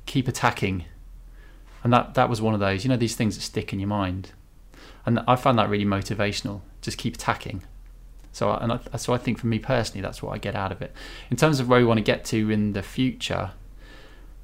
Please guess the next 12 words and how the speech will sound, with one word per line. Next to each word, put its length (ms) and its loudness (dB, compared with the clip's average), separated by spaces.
I 60 -6
can 180 0
only 160 4
refer 260 2
you 80 0
to 100 -4
my 40 -2
previous 320 -2
answer. 240 -2
We 140 -8
don't 280 0
have 540 -2